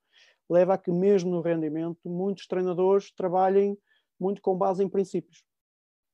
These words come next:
que não, já não são estes princípios genéricos do centro do jogo, mas são princípios associados à forma de jogar,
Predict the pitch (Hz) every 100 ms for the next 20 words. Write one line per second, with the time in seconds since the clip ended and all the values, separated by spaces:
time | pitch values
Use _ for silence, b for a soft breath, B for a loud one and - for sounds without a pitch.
0 | _ _ 151 160 165 165 170 165 170 165
1 | 156 - - 165 - 160 151 131 156 170
2 | 151 143 131 135 151 143 151 170 190 -
3 | 151 165 156 160 - 151 - 160 156 147
4 | 147 151 139 131 131 143 156